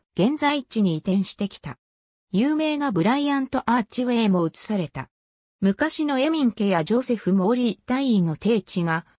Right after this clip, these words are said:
現在のスミスフィールドキャンパスをなす敷地の大半を占めていた。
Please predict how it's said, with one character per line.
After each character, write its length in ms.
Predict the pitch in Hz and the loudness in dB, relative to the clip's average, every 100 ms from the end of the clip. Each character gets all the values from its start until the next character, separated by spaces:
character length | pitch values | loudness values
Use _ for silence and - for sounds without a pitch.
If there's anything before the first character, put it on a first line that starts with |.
| - | -4
現 240 | 202 320 311 | -2 -2 -2
在 220 | 254 196 | 0 0
の 120 | 165 | 0
ス 140 | - | 0
ミ 120 | 180 269 | 0 0
ス 120 | - | -4
フ 120 | - | -4
ィ 120 | 285 | -2
ー 20 | |
ル 120 | 269 240 | -2 -2
ド 140 | 247 | -2
キ 100 | - | -2
ャ 80 | 285 | -2
ン 60 | |
パ 180 | 330 269 | -2 -4
ス 180 | 240 202 | -2 0
を 100 | 185 | 0
な 140 | 180 | 0
す 120 | 220 185 | -2 -6
敷 300 | - - 240 | -8 -8 -6
地 140 | 240 | 0
の 140 | 247 | 0
大 220 | 190 170 175 | 0 -2 -2
半 240 | 185 170 | -2 0
を 160 | 156 160 _ _ | 0 -4 _ _
占 140 | - 262 | -8 -4
め 120 | 220 | -4
て 140 | - | -4
い 120 | 160 | -6
た。 240 | - 139 | -4 -8